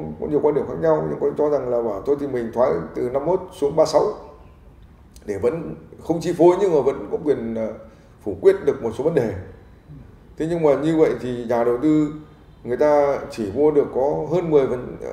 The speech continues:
trên mười lăm phần trăm thôi, vì từ năm mốt xuống ba sáu thì có mười lăm phẩy sáu phần trăm thôi. Thì người ta cũng không đủ để, để chi phối,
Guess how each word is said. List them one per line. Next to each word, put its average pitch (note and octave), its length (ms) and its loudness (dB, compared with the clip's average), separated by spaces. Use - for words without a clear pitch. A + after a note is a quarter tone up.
trên F3 200 0
mười D#3 100 4
lăm D#3 140 2
phần C#3+ 120 -2
trăm D#3+ 180 2
thôi, D#3+ 240 -2
vì C3+ 160 -2
từ C#3+ 80 2
năm D3 180 2
mốt F#3+ 160 6
xuống D#3+ 120 -4
ba D#3+ 80 2
sáu D3+ 200 0
thì F3 120 -2
có D#3 60 -4
mười D#3 160 -2
lăm D3+ 120 0
phẩy D3+ 100 -4
sáu D#3 100 -6
phần E3 160 -6
trăm D3 200 -4
thôi. D3 100 -10
Thì A#2+ 80 -6
người C3 100 -2
ta D3 100 2
cũng E3+ 220 -2
không G#3 680 0
đủ G#2+ 420 0
để, G2 220 -4
để F#2 100 -6
chi D#3 220 -8
phối, E3+ 140 -2